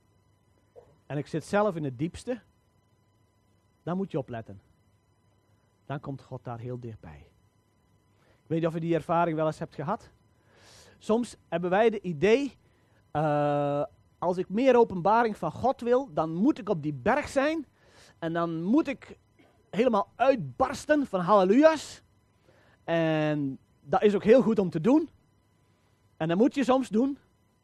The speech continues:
En God wil zich daar ook openbaren.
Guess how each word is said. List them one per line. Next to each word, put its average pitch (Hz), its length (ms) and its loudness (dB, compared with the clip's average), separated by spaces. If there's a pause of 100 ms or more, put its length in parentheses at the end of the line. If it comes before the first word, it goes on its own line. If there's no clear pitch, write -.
(800)
En 175 160 -2
God 170 220 -2
wil 175 180 2
zich 160 180 -8
daar 156 180 0
ook 196 160 2
openbaren. 233 680 0